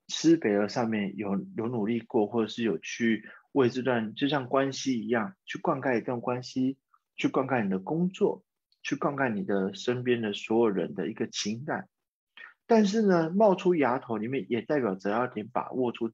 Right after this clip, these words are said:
机会，可能你还是得持续去努力，持续去面对。那或者是说，它带来的幸运也是一个，你可能在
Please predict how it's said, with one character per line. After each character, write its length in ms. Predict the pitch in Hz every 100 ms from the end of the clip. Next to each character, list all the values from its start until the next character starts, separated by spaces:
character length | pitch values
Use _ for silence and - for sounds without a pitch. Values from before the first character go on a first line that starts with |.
| -
机 220 | 143 156
会， 320 | - 170 - _ _ _ _ _ _ _ _ _ _ _ _ - -
可 140 | - 147
能 180 | 190
你 80 | 190
还 160 | 123 120
是 140 | 123
得 180 | 131 98
持 260 | - - 104
续 200 | - 127
去 180 | -
努 200 | 117 87 85
力， 260 | 104 - _ _ _ -
持 120 | -
续 180 | 104 143
去 180 | - 135
面 340 | 165 165 107
对。 340 | - 107 - _ _ _ -
那 160 | - 190
或 200 | 190 220
者 160 | - 98
是 180 | 143
说， 360 | 127 - 123 120
它 80 | 135
带 180 | 175 185
来 80 | 123
的 160 | 101
幸 300 | 110 - 139
运 60 | 131
也 120 | 101
是 200 | 98 120
一 120 | -
个， 280 | - 110 - - - _ _
你 120 | 165
可 200 | 170 117
能 160 | 110
在 320 | 117 165 135